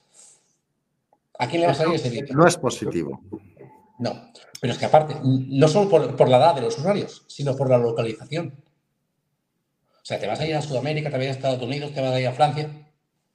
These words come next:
Speaker 1: ¿Qué vas a hacer allí? Esos
Speaker 2: Contando
Speaker 1: usuarios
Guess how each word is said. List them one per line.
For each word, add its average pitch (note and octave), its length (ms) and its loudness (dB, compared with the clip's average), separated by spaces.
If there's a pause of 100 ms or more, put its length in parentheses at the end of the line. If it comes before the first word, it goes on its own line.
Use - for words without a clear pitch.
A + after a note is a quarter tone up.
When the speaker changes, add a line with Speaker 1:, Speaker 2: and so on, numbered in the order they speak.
(840)
Speaker 1:
¿Qué C#3+ 100 -10
vas B2+ 120 -6
a - 40 -16
hacer - 160 -18
allí? - 500 -14 (1200)
Esos B2+ 140 -8
Speaker 2:
Contando A2 340 4
Speaker 1:
usuarios B2+ 80 8